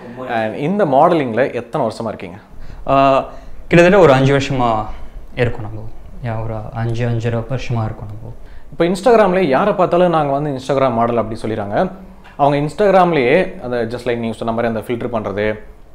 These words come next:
Speaker 1: அஹ், கண்ணை பெருசு பண்றது, நல்ல ஒரு charming லுக்கு, அப்படியே skin டோனை மாத்துறது. So இந்த மாதிரிலாம் பண்ணிட்டு அவங்க வந்து trending ஆயிட்டேன்,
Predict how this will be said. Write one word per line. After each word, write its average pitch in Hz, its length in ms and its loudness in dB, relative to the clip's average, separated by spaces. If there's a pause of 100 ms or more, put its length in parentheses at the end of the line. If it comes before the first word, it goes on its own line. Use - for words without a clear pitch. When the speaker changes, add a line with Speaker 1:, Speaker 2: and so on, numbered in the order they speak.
Speaker 1:
அஹ், 120 80 -6
கண்ணை 117 220 2
பெருசு 117 300 -6
பண்றது, 104 500 -2 (120)
நல்ல 117 240 -2
ஒரு 107 340 -4
charming 110 380 -2
லுக்கு, 101 400 -6
அப்படியே 113 400 -8
skin 123 220 -8
டோனை 117 220 -2
மாத்துறது. 107 400 -4 (340)
So 226 160 0
இந்த 214 140 2
மாதிரிலாம் 190 360 4
பண்ணிட்டு 160 320 2
அவங்க 156 200 4
வந்து 151 380 2
trending 139 380 0
ஆயிட்டேன், 110 300 0